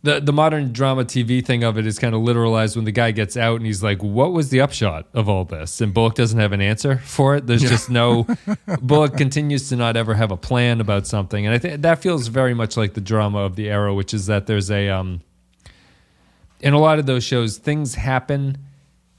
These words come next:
Speaker 1: and a character does something without thinking it through. And it's just kind of like,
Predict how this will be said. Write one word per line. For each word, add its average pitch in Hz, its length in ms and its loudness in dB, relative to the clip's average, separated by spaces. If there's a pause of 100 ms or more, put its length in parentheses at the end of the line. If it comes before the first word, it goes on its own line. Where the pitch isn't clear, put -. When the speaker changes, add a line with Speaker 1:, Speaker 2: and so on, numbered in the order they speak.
(340)
Speaker 1:
and 127 140 4
a 127 40 4
character 139 500 0
does 117 360 -2
something 127 640 -2
without 117 400 2
thinking 123 400 -2
it 107 140 -4
through. 123 460 2
And 110 180 -2
it's 107 240 -4
just - 340 -4
kind 120 240 0
of 107 160 -2
like, 101 380 -2